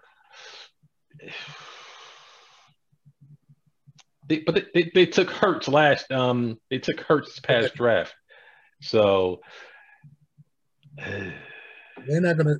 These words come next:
Speaker 2: they're not gonna sit there and spend another quarterback with their first round pick. Three quarterbacks in the first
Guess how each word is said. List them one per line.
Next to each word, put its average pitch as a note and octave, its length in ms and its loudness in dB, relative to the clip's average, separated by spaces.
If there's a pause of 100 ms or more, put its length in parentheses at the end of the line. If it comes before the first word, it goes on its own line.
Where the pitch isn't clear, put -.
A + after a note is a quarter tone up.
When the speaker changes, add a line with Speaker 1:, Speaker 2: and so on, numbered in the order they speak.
Speaker 2:
they're E3 160 2
not F3+ 120 2
gonna D#3 160 0
sit D#3 180 -4
there D3+ 220 0
and C3 100 -6
spend C3 480 -4 (640)
another C3+ 340 0
quarterback C3 500 2
with B2 100 -12
their A#2+ 100 -6
first B2 260 -6
round A#2+ 300 -8
pick. C3 100 -4 (760)
Three D3 180 4
quarterbacks C3+ 640 2
in B2+ 60 -8
the A#2+ 80 -10
first - 680 -6